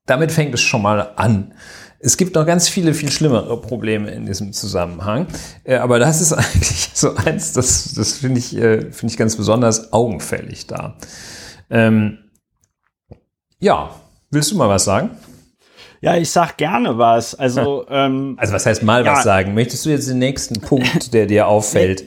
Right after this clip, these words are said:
Speaker 2: <laughs> Na, na ja,
Speaker 1: äh,
Speaker 2: na ja,
Speaker 1: einmal,
Speaker 2: also
Speaker 1: einmal nennen? Ja.
Speaker 2: Also ich finde generell,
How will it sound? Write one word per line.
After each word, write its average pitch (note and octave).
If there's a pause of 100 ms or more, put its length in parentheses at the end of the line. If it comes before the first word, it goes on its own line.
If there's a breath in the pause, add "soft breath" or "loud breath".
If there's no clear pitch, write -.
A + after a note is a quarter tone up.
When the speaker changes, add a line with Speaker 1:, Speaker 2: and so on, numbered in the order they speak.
Speaker 2:
<laughs> G#2+
Na, F3+
na -
ja, F#3
Speaker 1:
äh, G#2+
Speaker 2:
na E3
ja, C#3+
Speaker 1:
einmal, G2
Speaker 2:
also G2+ (400 soft breath)
Speaker 1:
einmal G#2
nennen? G#2
Ja. -
Speaker 2:
Also C#3
ich -
finde E3+
generell, D#3